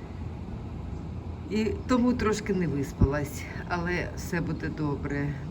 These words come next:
Мої емоції уляжуться, і я думаю, життя налагодиться. Воно вже налагоджується.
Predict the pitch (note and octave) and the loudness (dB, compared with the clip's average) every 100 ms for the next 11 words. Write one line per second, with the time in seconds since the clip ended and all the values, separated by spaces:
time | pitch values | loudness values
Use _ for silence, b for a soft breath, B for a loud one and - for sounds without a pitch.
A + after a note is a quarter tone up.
0 | D3+ D#3+ E3 E3 E3 D#3 D#3+ D#3 - D3+ | -2 0 0 0 0 2 0 0 0 2
1 | D3 C#3+ D#3 E3+ F3+ F#3+ - E3+ D#3 D#3+ | 2 2 2 2 0 -4 -6 -2 -2 -2
2 | - - - - - - - - - - | -4 -8 -8 -8 -6 -8 -8 -8 -8 -8
3 | - D3 C#3+ C#3+ C#3 C3+ C3+ C#3 - - | -4 -2 0 2 0 -2 -2 -4 -6 -8
4 | - - - - - - - - - - | -8 -8 -8 -8 -10 -10 -8 -8 -8 -8
5 | - - - - - - - - - - | -8 -8 -8 -8 -8 -8 -8 -8 -8 -8
6 | - - C#3 C3+ D3+ D3+ C#3+ C#3 C#3 C3+ | -6 -2 -2 0 0 0 0 0 -2 -2
7 | - - C#3+ B2+ C3+ - D#3 D3+ C#3+ C#3 | -6 -6 -4 -4 -4 -2 2 4 2 0
8 | - - - - - - - - - - | -6 -8 -8 -8 -8 -8 -8 -8 -6 -4
9 | D3 C#3+ C3+ B2+ B2+ - B2+ - B2+ B2+ | -2 0 0 -2 -4 -4 -6 -4 -4 -4
10 | - - C#3+ D3+ D3+ D3 - B B B | -6 -4 0 0 2 0 -2 B B B
11 | - - C3 C3 D3+ C#3+ C3 - - - | -8 -8 -6 -4 0 0 -2 -4 -8 -8
12 | - - - - - - - C#3+ C#3 C3+ | -8 -6 -6 -6 -6 -8 -4 -2 0 0
13 | B2+ B2+ A#2+ - B2 - - - - | -2 -4 -6 -6 -6 -6 -8 -8 -8